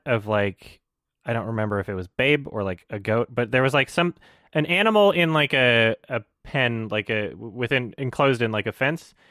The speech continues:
and they were basically either walking around the ed-, led, so-, sorry, the edge of the fence, like, just, like, killing time. The, the implication of the scene was, like, oh, passage of time,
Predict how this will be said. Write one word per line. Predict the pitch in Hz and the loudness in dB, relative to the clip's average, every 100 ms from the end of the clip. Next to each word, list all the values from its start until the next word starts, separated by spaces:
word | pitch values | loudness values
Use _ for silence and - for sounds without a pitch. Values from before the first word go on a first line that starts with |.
| _ - | _ -8
and | 123 | 0
they | 117 | 2
were | 113 | 2
basically | 117 120 - - 120 113 107 107 - _ _ _ _ _ _ _ - - | 2 0 -2 -2 0 0 0 -2 -6 _ _ _ _ _ _ _ -20 -10
either | - 120 113 | -2 0 2
walking | 107 123 123 120 | 2 0 0 -2
around | 113 110 | 0 0
the | 110 | 2
ed-, | 120 127 123 - | 2 2 -2 -4
led, | 127 131 127 127 127 - | 2 2 2 -6 -16 -12
so-, | - 139 | -6 -6
sorry, | 127 123 107 | -2 0 2
the | 107 | 0
edge | 110 117 | -2 -2
of | 110 | -4
the | |
fence, | - 139 131 - - - 131 | 0 0 0 -4 -16 -10 -2
like, | 113 | -2
just, | 160 156 | 0 0
like, | 156 - | 0 0
killing | - 165 147 | 0 2 2
time. | - 131 131 - - - - | 0 0 0 -4 -16 -10 0
The, | 156 | 2
the | 151 160 | 4 2
implication | 190 190 175 175 160 - 147 | 2 2 0 2 0 2 0
of | 127 | 0
the | 123 | -2
scene | - 131 123 | 0 0 0
was, | 120 120 | 0 2
like, | 113 - | 0 0
oh, | 123 | 0
passage | 110 131 120 - 113 | 0 0 -2 -2 -4
of | 120 | -6
time, | - 117 110 110 | -2 0 2 0